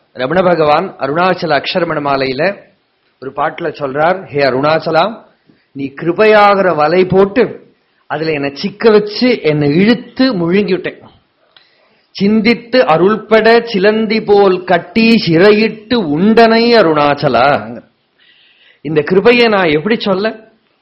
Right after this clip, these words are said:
ஒரு சிலந்தி எப்படி வலை கட்டுமோ, அது மாதிரி, "அருணை என்று எண்ண யான் அருள் கண்ணிப்பட்டேன், உன் அருள்வலை தப்புமோ அருணாச்சலா."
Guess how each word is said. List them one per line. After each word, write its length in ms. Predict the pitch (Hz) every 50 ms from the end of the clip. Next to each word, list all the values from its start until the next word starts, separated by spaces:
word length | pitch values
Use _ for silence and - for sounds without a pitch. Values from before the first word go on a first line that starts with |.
| _ _ _ _
ஒரு 220 | - 160 147 147 147
சிலந்தி 480 | - 202 208 233 254 269 269 262 277
எப்படி 240 | 262 240 - 220 208
வலை 260 | 202 175 165 180 208
கட்டுமோ, 360 | 208 214 214 - 208 208 220 220
அது 140 | 202 180
மாதிரி, 460 | 170 170 175 196 202 208 175 139 135 -
"அருணை 480 | - 147 170 202 226 220 226 226 226 220
என்று 420 | 220 220 226 226 226 240 254 208
எண்ண 580 | 160 151 156 180 208 214 185 147 147 156 175 - - _ _ _ _
யான் 360 | - 147 147 151 151 147 147 -
அருள் 540 | 101 147 165 190 220 247 247 240 240 240 -
கண்ணிப்பட்டேன், 960 | - 196 196 180 202 220 240 233 - - 190 180 - - 202 202 202 208 208 202
உன் 160 | 185 170 160
அருள்வலை 720 | 143 139 143 165 196 208 196 190 208 190 185 175 - -
தப்புமோ 680 | - 151 143 - - 208 214 214 214 214 220 226 226 196
அருணாச்சலா." 840 | 143 131 127 135 131 131 127 - - 120 104 117 135 135 127 -